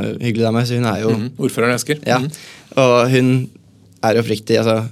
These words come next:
Speaker 1: et oppriktig engasjement da, og bryr seg om, eh, russen også. Og det de har gjort er jo at de har, eh, rett og slett gått sammen med, eh, næringslivet, en lokal pub, og,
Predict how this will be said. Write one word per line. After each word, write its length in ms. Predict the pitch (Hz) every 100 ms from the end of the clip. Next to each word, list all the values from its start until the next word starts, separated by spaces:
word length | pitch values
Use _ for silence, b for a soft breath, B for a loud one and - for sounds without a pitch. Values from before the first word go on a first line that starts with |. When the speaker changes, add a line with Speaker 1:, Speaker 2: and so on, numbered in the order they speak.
| -
Speaker 1:
et 120 | 107
oppriktig 360 | - 113 107 -
engasjement 420 | 117 110 117 120
da, 100 | 139 123 -
og 100 | 117
bryr 180 | 113 110
seg 140 | 101 107
om, 180 | 104 104 107 - _ -
eh, 320 | 113 113 113 104 107
russen 240 | 117 113 120
også. 200 | 113 147 b b b b b b _
Og 360 | - 120 117 113
det 280 | 113 110 107
de 80 | 104
har 100 | 110
gjort 200 | 156 151
er 160 | 120 104
jo 100 | 104
at 160 | 101
de 80 | -
har, 220 | 113 107 107
eh, 440 | 104 104 104 104 104 95 - _ _ _ _
rett 60 | 110
og 60 |
slett 440 | 107 104 - - - - _ -
gått 240 | - 110 110
sammen 260 | 113 107 110
med, 240 | 110 104 - - -
eh, 240 | 107 107
næringslivet, 480 | 107 110 104 110 151 b b b b b _ -
en 140 | 113
lokal 240 | 107 110
pub, 240 | 101 131 135 b b b b b _
og, 400 | 117 110 107 104